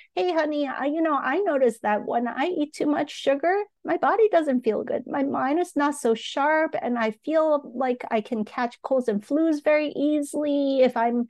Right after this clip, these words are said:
eating not so healthy, and my body's more achy. My tummy doesn't feel so good.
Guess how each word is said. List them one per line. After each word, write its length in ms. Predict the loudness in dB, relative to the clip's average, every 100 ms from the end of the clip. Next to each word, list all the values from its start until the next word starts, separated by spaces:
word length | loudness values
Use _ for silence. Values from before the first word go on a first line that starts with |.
| _ -4
eating 360 | 0 0 -2 -2
not 240 | -2 0
so 160 | 0 0
healthy, 600 | 2 0 0 0 2 2
and 200 | 2 0
my 160 | 0
body's 480 | 0 0 0 0 -2
more 280 | -2 -2 -2 0
achy. 580 | 2 0 -2 0 -2 -4 -10 -4
My 100 | -4
tummy 400 | -2 0 2 2
doesn't 440 | 0 2 0 0
feel 220 | 0 0
so 300 | 0 0 0
good. 320 | 2 0 0